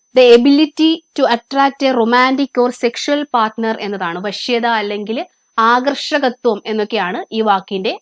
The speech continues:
അർത്ഥം. മിഗ്ജോം ചുഴലിക്കാറ്റിനെ തുടർന്ന് രണ്ടായിരത്തി ഇരുപത്തിമൂന്നിൽ ഏത് ഇന്ത്യൻ നഗരത്തിലാണ് പ്രളയമുണ്ടായത്? ചെന്നൈ.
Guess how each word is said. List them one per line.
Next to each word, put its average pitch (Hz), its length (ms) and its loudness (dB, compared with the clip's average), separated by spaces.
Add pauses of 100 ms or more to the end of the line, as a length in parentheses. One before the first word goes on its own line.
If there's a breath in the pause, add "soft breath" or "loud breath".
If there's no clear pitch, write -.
അർത്ഥം. - 640 -10 (580)
മിഗ്ജോം 330 720 4
ചുഴലിക്കാറ്റിനെ 294 920 2
തുടർന്ന് 214 460 -2
രണ്ടായിരത്തി 269 800 2
ഇരുപത്തിമൂന്നിൽ 254 1080 -2 (100)
ഏത് 254 480 0
ഇന്ത്യൻ 269 500 0
നഗരത്തിലാണ് 226 760 -2 (120)
പ്രളയമുണ്ടായത്? 233 1040 0 (840)
ചെന്നൈ. 214 400 0